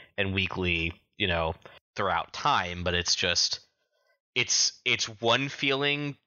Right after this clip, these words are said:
to, like, hit the end of what's out for something, and another to,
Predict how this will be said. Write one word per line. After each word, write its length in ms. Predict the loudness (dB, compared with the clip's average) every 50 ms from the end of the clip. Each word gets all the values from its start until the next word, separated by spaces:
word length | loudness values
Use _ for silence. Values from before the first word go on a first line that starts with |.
| _
to, 140 | -4 -2 0
like, 440 | 2 2 2 2 0 -2 -4 -8 -12 _ _ _ _ _ _ _ _ _ _
hit 360 | -6 -2 0 0 0 0 -2
the 200 | -4 -4 -4 -2
end 600 | 0 2 2 2 0 -2 -4 -4 -4 -4 -4 -6 -6 _ _ _ _ _ _ _ _ _ _ _ _ _ _ 0
of 680 | 2 4 4 4 2 0 -2 -2 -4 -6 -8 -10 -14 -10
what's 380 | -6 -2 0 0 0 0 -2 -2
out 300 | 0 2 2 2 0 -4
for 140 | -4 -2 0
something, 720 | 2 2 2 0 0 -2 0 0 0 0 -2 -4 -6 -8 -10 -12 _ _ _ _ _ _ _ _ _ _ _ _ _ _ _ _ _ _
and 120 | 0 0 2
another 360 | 2 4 4 4 4 4 2
to, 600 | 2 0 0 0 2 2 2 0 0 0 -2 -4